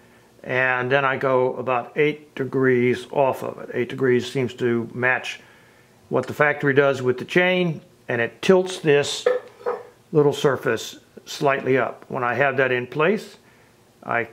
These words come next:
come down there with that screw, and now the angle is set right, and I tar-, tighten the other one. So now I'm all set except for adjusting the height.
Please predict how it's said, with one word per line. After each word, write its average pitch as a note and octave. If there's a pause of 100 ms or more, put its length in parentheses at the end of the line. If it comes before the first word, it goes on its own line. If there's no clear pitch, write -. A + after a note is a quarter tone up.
(100)
come C#3+
down B2
there A#2
with G#2+
that C3+
screw, C3
and B2+
now C3
the - (120)
angle D#3
is B2+
set C#3+
right, C3 (440)
and B2
I B2
tar-, C3 (240)
tighten B2
the C3
other B2+
one. - (1200)
So C#3+
now D#3+ (920)
I'm B2+
all F3
set D3+
except D#3
for A#2+ (1200)
adjusting C3
the A#2
height. D3+